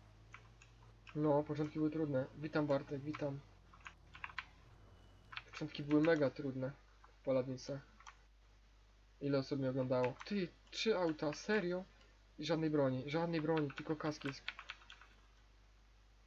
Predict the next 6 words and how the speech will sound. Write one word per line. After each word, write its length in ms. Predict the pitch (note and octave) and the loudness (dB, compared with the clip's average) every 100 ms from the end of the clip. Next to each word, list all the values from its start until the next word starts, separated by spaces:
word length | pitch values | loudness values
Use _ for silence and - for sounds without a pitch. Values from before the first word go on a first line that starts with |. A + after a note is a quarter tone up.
| - - - - | -20 -20 -20 -4
Daruj, 260 | C#3 C#3+ C#3 | 0 2 0
skarbie. 540 | - D3 C#3+ C3+ - | 0 2 2 2 -2
Słucham, 440 | - A3+ A3 F3 D3 | -2 -4 0 0 2
misiu, 320 | D3 - C3+ | 2 -2 -6
co 120 | - | -8
tam? 300 | - C3 | -4 -4